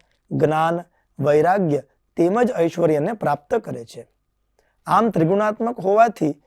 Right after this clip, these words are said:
ચિત્ત સુખ દુઃખ મોહાત્મક બને છે. કેટલાક યોગાચાર્યો ચિત્તને મધ્યમ કે શરીર પ્રમા-, પરિમાણ માને છે, જ્યારે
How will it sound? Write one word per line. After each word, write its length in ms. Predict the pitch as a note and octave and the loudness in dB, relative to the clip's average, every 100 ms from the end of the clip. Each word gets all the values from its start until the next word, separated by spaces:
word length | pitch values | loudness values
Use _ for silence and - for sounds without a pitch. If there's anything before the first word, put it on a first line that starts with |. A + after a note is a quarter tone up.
| _ _ | _ _
ચિત્ત 320 | - G#3+ - | -4 -4 0
સુખ 380 | A#3 - F3+ D3+ | 0 0 -6 -2
દુઃખ 340 | A3+ G#3+ - G#3 | 0 0 -4 -4
મોહાત્મક 720 | F3+ F3 D#3 G3 - G3+ - | 0 0 0 -4 -2 -2 0
બને 300 | C3+ C#3+ C#3 | -2 -2 -4
છે. 240 | - A#2+ _ _ _ _ _ _ | -8 -20 _ _ _ _ _ _
કેટલાક 440 | E3+ D#3 A3 A#3+ G3 | -2 0 2 2 2
યોગાચાર્યો 640 | F#3 F#3+ G#3 G3 G3 G#3 | 2 4 2 2 2 0
ચિત્તને 500 | G3 E3+ - G3 F#3 | -2 -8 -4 -2 -2
મધ્યમ 520 | D3 C#3+ C#3+ F3+ A3 | -2 -4 -2 -2 -2
કે 120 | A3 | -4
શરીર 360 | G3 - D#3 A3+ | -6 -4 -2 -2
પ્રમા-, 440 | A3 F#3 D#3+ E3 - | -2 -4 -2 -6 -2
પરિમાણ 420 | D#3 D#3 D3+ D3+ | -2 0 -2 -4
માને 320 | C3+ B2+ B2+ | -6 -10 -14
છે, 240 | - - _ _ _ _ _ _ _ _ _ _ _ _ - | -18 -20 _ _ _ _ _ _ _ _ _ _ _ _ -8
જ્યારે 520 | B2+ D3+ G3 D#3+ A#2 | 0 4 6 4 -4